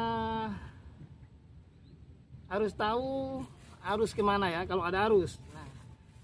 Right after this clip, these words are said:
kalau misalnya arus di sebelah situ, maka taburnya agak ke sana, ya. Nah, jangan tabur di sana, <laughs> nanti ikan kumpulnya di sana. Oke, kita tabur dulu, ya.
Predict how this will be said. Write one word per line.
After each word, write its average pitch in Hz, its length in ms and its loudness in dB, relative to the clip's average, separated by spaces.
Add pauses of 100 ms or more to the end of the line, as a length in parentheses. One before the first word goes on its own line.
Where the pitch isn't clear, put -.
(180)
kalau 208 160 2
misalnya 208 420 0
arus 214 140 4
di 202 240 2
sebelah 196 240 2
situ, 269 480 -4 (260)
maka 196 300 -4
taburnya 208 560 0 (320)
agak 170 240 -4
ke 165 80 -8
sana, 185 260 4
ya. 147 140 0 (1040)
Nah, 156 80 -10
jangan 185 240 2
tabur 202 160 2
di 214 100 0
sana, 233 400 8
<laughs> - 140 -4
nanti 269 240 0 (180)
ikan 233 220 2
kumpulnya 226 320 2
di 208 100 0
sana. 208 220 2 (1900)
Oke, 180 160 2
kita 175 160 0
tabur 180 320 2
dulu, 175 160 2
ya. 185 160 -4